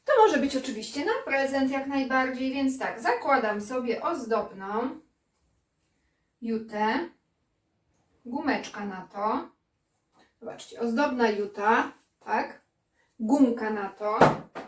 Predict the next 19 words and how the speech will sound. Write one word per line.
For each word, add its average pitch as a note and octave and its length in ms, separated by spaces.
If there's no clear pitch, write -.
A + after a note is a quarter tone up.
Tak - 400
jak G4+ 160
przy E4+ 200
miodach, F3 380
prawda? E4 500
Kupujemy G#3+ 560
miody. C4 560
Często B3 500
to G3+ 320
wiemy, A3 280
to - 200
tak - 180
jest - 160
popakowane. B3+ 920
Gumeczka, B3+ 920
tak? B3+ 320
Mamy G3 260
bardzo G#3 400
fajne. G3+ 600